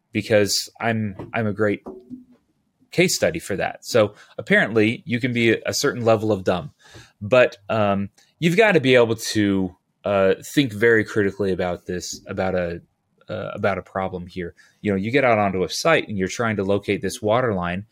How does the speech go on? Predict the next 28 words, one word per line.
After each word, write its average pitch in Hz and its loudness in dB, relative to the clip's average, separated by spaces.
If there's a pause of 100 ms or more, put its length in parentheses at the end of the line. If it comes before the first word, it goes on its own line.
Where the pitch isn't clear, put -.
(380)
and 98 2
the 95 0
first 127 0
tool 120 2
you 101 0
use 92 -2
doesn't 101 -4
find 92 -4
it, 113 -2 (340)
and 101 0
the 95 -2
second 180 2
tool 101 0
you 92 0
use 92 0
doesn't 92 -2
find 87 -4
it, 113 0
and 107 -8
then 139 -2
you're 139 -4
just 110 -12
doing 123 -2
this. 143 0 (3750)
"Oh, - -4
you 110 -6
know 147 2
what? 92 -4